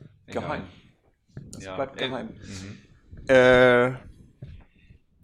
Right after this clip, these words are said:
Speaker 1: Alkohol? Wir sind heute ein bisschen verwirrt, ne? Also so einen richtigen Plan haben wir nicht.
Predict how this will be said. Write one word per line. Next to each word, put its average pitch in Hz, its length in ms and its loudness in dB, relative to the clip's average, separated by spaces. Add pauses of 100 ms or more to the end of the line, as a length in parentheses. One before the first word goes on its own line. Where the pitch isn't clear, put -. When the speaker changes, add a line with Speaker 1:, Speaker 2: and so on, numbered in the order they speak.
(1160)
Speaker 1:
Alkohol? 160 680 -18 (1400)
Wir 113 100 -6
sind 135 160 -4
heute 139 80 -2
ein 123 60 -8
bisschen 151 200 -8
verwirrt, 147 360 -6
ne? 127 160 -8 (180)
Also 123 200 -2
so 120 60 0
einen 113 100 -4
richtigen 131 540 -2 (100)
Plan 120 320 0
haben 165 120 -2
wir 151 80 -4
nicht. 175 140 -6